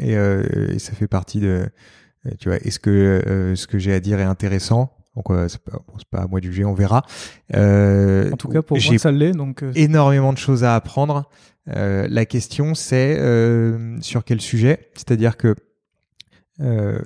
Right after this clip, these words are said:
Speaker 1: là maintenant, je suis plus dans un rôle de management et j'a-, et j'apprends énormément, euh, sur plein de fronts, euh, la gestion de l'humain, la création de l'équipe, le recrutement, et cetera.
Speaker 2: Ça te plaît de, on va dire,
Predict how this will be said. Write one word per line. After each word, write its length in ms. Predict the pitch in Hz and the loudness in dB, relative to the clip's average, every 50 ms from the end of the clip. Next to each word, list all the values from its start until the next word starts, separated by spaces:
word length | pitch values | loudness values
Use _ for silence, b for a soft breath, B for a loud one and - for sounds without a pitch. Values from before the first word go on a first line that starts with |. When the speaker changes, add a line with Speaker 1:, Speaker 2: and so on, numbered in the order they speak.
| - | -6
Speaker 1:
là 180 | - 117 110 110 | -6 -2 -2 0
maintenant, 300 | 110 110 - 123 120 117 | 0 0 -2 0 -2 -2
je 60 | 113 - | -2 -4
suis 80 | - | -8
plus 180 | - - 113 101 | -4 -4 -2 0
dans 200 | 110 107 107 107 | 0 0 0 0
un 60 | 107 | 0
rôle 160 | 104 107 107 | 2 2 2
de 80 | 104 104 | 2 2
management 460 | 107 104 104 104 101 107 120 127 - - | 2 2 0 0 0 0 0 0 0 0
et 120 | - 110 98 | -2 -2 0
j'a-, 300 | 92 104 104 101 98 - - | 2 0 2 2 2 -2 -2
et 160 | - - 107 | -4 -4 -4
j'apprends 460 | 104 - 98 95 - - - 113 104 - | -4 -4 -6 -6 -6 -6 -6 -6 -6 -6
énormément, 640 | - 170 127 120 117 110 107 107 110 107 107 110 123 - _ - 135 | -6 -4 -2 0 2 2 2 2 2 4 2 2 0 -2 _ -2 0
euh, 220 | 110 98 95 95 | 0 2 2 0
sur 340 | 95 - - - 92 - - | -2 -2 -4 -4 -4 -4 -6
plein 260 | _ - - 113 107 | _ -2 0 0 0
de 80 | 104 - | 0 -4
fronts, 280 | - - - 120 127 135 B B B B B B B B B - - | -6 -2 0 0 -2 -2 B B B B B B B B B -4 -2
euh, 480 | 92 90 90 87 87 85 87 90 90 87 - | 0 0 0 0 -2 -2 -2 -4 -4 -2 -2
la 120 | - 95 | -2 -2
gestion 380 | 92 95 104 101 - - - 101 | 0 0 -2 -2 -2 -4 -4 -2
de 60 | 98 | 0
l'humain, 300 | 101 104 107 107 110 110 | 0 0 2 2 2 2
la 100 | 104 92 | 0 -2
création 420 | - - - 117 107 - - 117 | -4 -4 -2 0 0 0 0 0
de 40 | 104 | 0
l'équipe, 280 | 104 - - 113 - - | -2 0 -2 -4 0 0
le 60 | 101 | 0
recrutement, 480 | 95 101 - - - _ - 98 98 92 | 0 0 -2 -4 -18 _ -6 -4 -2 -2
et 60 | 92 | -4
cetera. 340 | - - - 90 - - - _ B B B B | -6 -6 -6 -4 -6 -6 -8 _ B B B B
Speaker 2:
Ça 240 | B - - 147 143 | B -4 -2 -2 -2
te 80 | 135 - | 0 0
plaît 200 | 170 185 220 202 | 0 2 2 2
de, 720 | 160 151 147 143 143 139 139 135 135 131 131 127 123 - - | 2 0 2 2 2 2 0 0 -2 -4 -6 -6 -8 -8 -8
on 100 | - 139 | -8 -6
va 120 | 131 135 131 | -4 -4 -4
dire, 160 | 131 127 | -4 -6